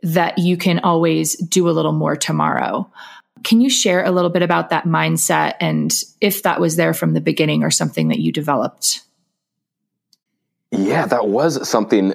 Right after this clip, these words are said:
Speaker 2: that was there from the beginning. And it's really fascinating to kind of hold that at arm's length and look back at it, that if I scroll back far enough in my social media posts, I was, like,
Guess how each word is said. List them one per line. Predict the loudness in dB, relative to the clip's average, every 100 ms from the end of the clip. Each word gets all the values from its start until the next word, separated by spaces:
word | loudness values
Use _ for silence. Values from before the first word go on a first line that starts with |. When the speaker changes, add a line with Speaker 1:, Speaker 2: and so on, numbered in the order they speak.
| -2
Speaker 2:
that | -2 0 0 0
was | 0
there | 2 0
from | 0 -2
the | 0
beginning. | 0 0 0 0
And | -2 -2
it's | -2 0
really | 0 2
fascinating | 0 -2 0 0 2 0
to | -2
kind | 0 -2
of |
hold | 0 0
that | 2 0
at | 0
arm's | 0 0 0
length | 0 0 -2 -4
and | -2
look | -2 0
back | -2 0
at | 0 0
it, | -2 -10 -20 -4
that | -2
if | 0 0
I | 0
scroll | -4 0 0 2
back | 2 0 -4 -2
far | 0 2
enough | 2 -2 -2
in | -2
my | 2 2 0 -2 -2
social | -2 0 0
media | 2 0
posts, | 0 0 -2 -2
I | -2
was, | 0
like, | 0 -2